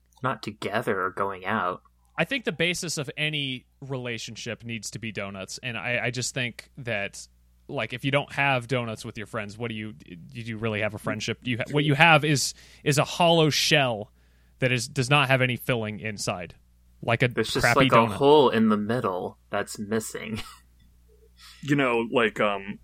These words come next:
Speaker 1: Will
Speaker 3: video
Speaker 1: you be
Speaker 3: game
Speaker 1: my donut hole?
Speaker 3: cartridges are, are sort of like donuts, and we have that, Spiegel,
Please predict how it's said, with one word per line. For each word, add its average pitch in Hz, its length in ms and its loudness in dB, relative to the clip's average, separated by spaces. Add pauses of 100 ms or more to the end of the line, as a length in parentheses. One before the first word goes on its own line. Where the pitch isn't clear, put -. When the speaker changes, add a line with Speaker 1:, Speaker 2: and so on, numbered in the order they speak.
(160)
Speaker 1:
Will - 60 -14
Speaker 3:
video 110 160 4
Speaker 1:
you 139 60 6
be 117 60 6
Speaker 3:
game 113 60 8
Speaker 1:
my 107 100 6
donut 107 340 6
hole? 123 180 2
Speaker 3:
cartridges 135 460 -2 (960)
are, 104 280 0 (140)
are 104 180 0 (300)
sort 120 240 -4
of 104 80 -8
like 98 200 -4
donuts, 98 400 -6
and 101 80 -6
we 104 120 -6
have 104 180 -4
that, 95 380 -2
Spiegel, - 540 -16